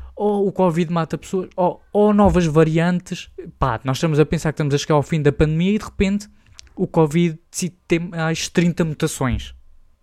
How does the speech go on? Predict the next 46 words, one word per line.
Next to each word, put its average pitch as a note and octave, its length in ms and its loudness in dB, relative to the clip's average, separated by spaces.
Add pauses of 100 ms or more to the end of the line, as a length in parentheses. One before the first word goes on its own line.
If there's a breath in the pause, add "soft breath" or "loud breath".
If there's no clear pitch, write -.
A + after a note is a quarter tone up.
(460)
Entendem? A#2+ 440 -4 (260 soft breath)
Pá, A2 220 -2
eu C#3+ 80 4
sinto E3+ 240 -2
que - 60 -20
estou D#3 100 -4
bué D3 160 4
da D3 80 0
revoltado C3+ 440 0
a C#3 40 -2
falar C3 320 -4
disto B2+ 420 -10
neste C#3+ 280 -2
momento. C#3 260 -6 (260 loud breath)
Não A#3+ 120 4
estou, B3+ 240 6
malta, C3+ 300 0
ok? E3 220 -8 (320 soft breath)
Eu - 60 -4
estou F#3 140 -2
só, F3+ 440 0 (120)
pá, G#2+ 160 -2
não C3 160 -2
sei B2 260 -2
bem A2+ 160 -2
o G#2+ 60 -6
que - 100 -8
é A2+ 40 -10
que - 80 -12
eu A2 40 -4
estou G#2 300 -8
aqui G#2+ 200 -8
a A2 60 -2
dizer. - 340 -14 (1500)
Porque B2+ 420 -2
eu C#3+ 140 4
não C#3 160 -2
tenho C#3 260 -2
opinião. B2+ 420 -4 (1700)
Acho B2+ 180 -4
que - 80 0
é C#3 60 4
isso, C3+ 320 -4
estão A2 220 -6
a G#2+ 40 -6
ver? A#2+ 180 -8